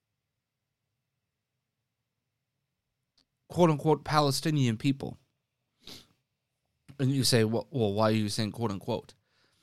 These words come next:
Well, because there's no such thing as Palestine. It has never existed, period, point blank.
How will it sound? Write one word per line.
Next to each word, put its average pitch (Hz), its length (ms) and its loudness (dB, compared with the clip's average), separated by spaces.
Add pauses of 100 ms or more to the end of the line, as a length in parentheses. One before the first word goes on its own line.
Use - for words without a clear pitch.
(300)
Well, 156 200 0
because 156 540 2 (1800)
there's 147 220 0
no 170 80 4
such - 280 -2
thing 165 200 -2
as 123 120 0
Palestine. 131 680 -2
It - 20 -2
has 110 200 -4
never 139 260 2
existed, 131 680 -2
period, 147 540 2
point 135 340 0
blank. 117 440 -2